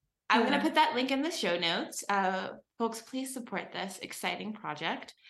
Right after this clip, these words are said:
Speaker 1: Uh, and can you, uh, shout out where the Not Yet community can find you and your work online?
Speaker 2: Mm,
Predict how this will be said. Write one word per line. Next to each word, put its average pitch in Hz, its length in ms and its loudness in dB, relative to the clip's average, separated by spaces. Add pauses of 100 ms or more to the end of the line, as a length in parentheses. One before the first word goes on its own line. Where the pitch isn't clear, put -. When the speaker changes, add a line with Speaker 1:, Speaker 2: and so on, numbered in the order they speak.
(200)
Speaker 1:
Uh, 180 380 0 (240)
and 208 420 0
can 233 160 0
you, 285 260 -2 (220)
uh, 208 160 -4
shout 240 380 2
out 202 340 0
where 196 260 -2
the 208 120 -2
Not 190 260 0
Yet 185 200 -2
community 185 500 -4
can 185 180 -6
find 180 480 -2
you 165 400 -8
and 170 300 -4
your 185 100 -6
work 339 300 -4
online? 202 380 -2 (1800)
Speaker 2:
Mm, 226 1300 6